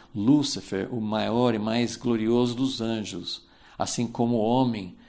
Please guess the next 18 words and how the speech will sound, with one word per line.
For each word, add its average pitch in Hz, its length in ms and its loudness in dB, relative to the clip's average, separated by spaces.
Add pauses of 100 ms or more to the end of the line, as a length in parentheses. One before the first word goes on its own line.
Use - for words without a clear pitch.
(160)
é 113 100 0
o 117 100 6
máximo 120 580 0
da 113 120 -2
criação 120 600 -2
de 123 100 -2
Deus, 95 560 -6 (280)
querendo 131 480 4
tomar 110 680 -2
o 127 100 4
lugar 113 640 0
de 101 120 -6
Deus? - 580 -12 (180)
Essa 120 400 2
é 101 360 -4
a 107 60 -8
grande 101 400 -6
abominação. 92 720 -8